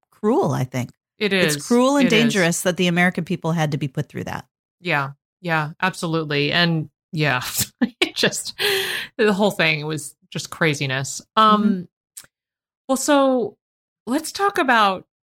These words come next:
Speaker 2: Saturday when the <laughs> election was called. I just thought it would be really, you know how, like, people are like,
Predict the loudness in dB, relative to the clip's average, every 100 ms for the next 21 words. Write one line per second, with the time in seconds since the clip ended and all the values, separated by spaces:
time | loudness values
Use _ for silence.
0 | _ -12 -6 -6 -6 -8 -6 -8 -8 -8
1 | -6 -6 -4 -6 -8 -16 _ -6 -6 -8
2 | -14 -6 -4 -2 0 2 2 0 -2 0
3 | 0 -2 -4 -2 -2 -2 -4 _ _ -6
4 | -2 0 0 0 -2 -8 -4 -2 0 -2
5 | -4